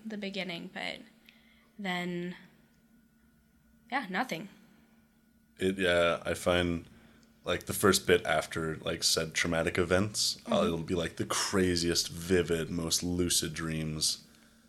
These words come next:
Speaker 2: and then it'll just hit this point where I'm like, "I don't wanna dream anymore."
Speaker 1: Yeah.
Speaker 2: Just 'cause, like, I don't wanna, like, relive this shit over and over again. So it's, like,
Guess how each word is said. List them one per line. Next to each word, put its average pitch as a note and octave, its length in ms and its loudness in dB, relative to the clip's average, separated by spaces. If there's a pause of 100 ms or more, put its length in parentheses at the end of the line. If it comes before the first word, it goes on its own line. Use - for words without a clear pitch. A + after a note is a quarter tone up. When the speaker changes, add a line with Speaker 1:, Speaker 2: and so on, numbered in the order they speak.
(400)
Speaker 2:
and E2 160 0
then D2+ 560 -2 (180)
it'll D#2+ 180 -2
just D#2 160 -2
hit - 100 -6
this E2+ 160 -2
point D#2 380 -6
where D#2+ 100 -4
I'm D#2 140 -4
like, D2+ 420 -6 (1040)
"I - 100 -6
don't F2+ 140 -2
wanna D#2+ 160 -4
dream D#2+ 260 -8
anymore." D#2+ 400 -8 (220)
Speaker 1:
Yeah. G#3+ 240 0
Speaker 2:
Just F2+ 200 4
'cause, E2 160 -2
like, D#2 240 0
I E2+ 60 -4
don't D#2+ 140 -2
wanna, D#2 300 -4 (420)
like, F#2 180 -4
relive E2 400 -4
this - 420 -2 (120)
shit - 340 -2 (140)
over E2 220 -6
and D#2 100 -4
over D#2 200 -6
again. D#2 360 -6
So - 240 -2
it's, - 160 -2
like, E2 340 -4